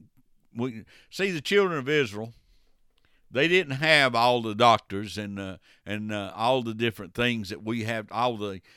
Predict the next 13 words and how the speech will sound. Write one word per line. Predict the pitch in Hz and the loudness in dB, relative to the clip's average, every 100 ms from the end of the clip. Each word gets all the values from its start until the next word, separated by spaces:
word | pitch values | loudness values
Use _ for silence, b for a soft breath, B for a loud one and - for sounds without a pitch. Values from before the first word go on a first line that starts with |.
| b - | b -12
the, | 98 107 104 | -8 -8 -8
uh, | 98 98 90 87 _ _ _ | -10 -10 -12 -16 _ _ _
ne-, | 110 113 120 | -6 -4 -4
necessities | 135 117 - 139 139 - 101 107 127 107 - | -2 -2 2 2 2 -2 -6 -6 -6 -8 -10
of | 104 | -8
life | 101 110 127 113 - | -4 2 2 2 -4
that | 104 | -12
we | 107 123 | -8 -8
have | 110 113 110 113 110 _ _ _ - | -6 -6 -6 -8 -12 _ _ _ -10
today. | 104 107 120 98 110 110 107 b b b | 0 4 4 4 0 -6 -14 b b b
Uh, | 95 113 110 | -6 -4 -4
w-, | 104 110 98 _ _ | -6 -10 -18 _ _
our | 104 | -16